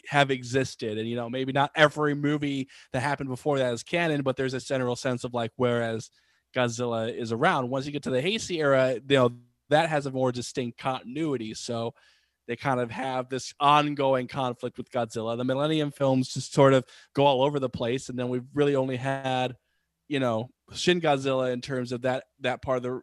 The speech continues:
the Reiwa era, because, you know, the, uh, the anime films do something different. But it is, again, always interesting when they do go back to, like, a, it's the first appearance of a, of a Godzilla, like we kinda see in this film, in Shin,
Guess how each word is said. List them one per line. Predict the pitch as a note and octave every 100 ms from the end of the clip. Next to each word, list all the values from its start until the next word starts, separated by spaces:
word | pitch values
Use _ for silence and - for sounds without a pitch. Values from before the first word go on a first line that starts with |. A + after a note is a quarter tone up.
| C#3
the | B2
Reiwa | B2 C#3 C#3 B2+
era, | B2 A#2 A#2 A#2+ -
because, | C3+ B2+ A#2 A2+ -
you | C3+
know, | A#2 A2
the, | A2 A2+
uh, | A2+ A2+ A#2
the | B2+
anime | B2+ C3 B2+
films | B2 A#2
do | B2 A3+
something | A#2+ A#2+ D#3+
different. | E3+ C#3 A#2+ G2+ - _ _ _ _ _
But | - E3+
it |
is, | G#3 G3+
again, | G3 G#3
always | E3 F#3 F#3+
interesting | F#3+ F#3 F3 D#3+
when | D3+
they | D3
do | C3+ D3 D3+
go | D3
back | C3+ C3+ C3
to, | - C#3
like, | B2+ A#2+ A#2 - _ _ _ _ _ C3+
a, | C3 B2+ A#2+ A#2+ A#2+ - _ _ _ _ _ _ _ _
it's | C#3+ -
the | - C3
first | C#3 C3 A#2 C3
appearance | - D3+ C3+ B2 A#2
of | B2+ A#2
a, | A#2 B2+
of | B2 A#2
a |
Godzilla, | G#2 A#2+ A2+ B2 B2 A#2
like | A2+ A#2 -
we | B2
kinda | - A#2+
see | A2 - B2+ A#2
in | A2+
this | B2 A#2
film, | - A#2+ A#2 A#2
in | B2 B2+ A2+
Shin, | - - B2 A#2 A#3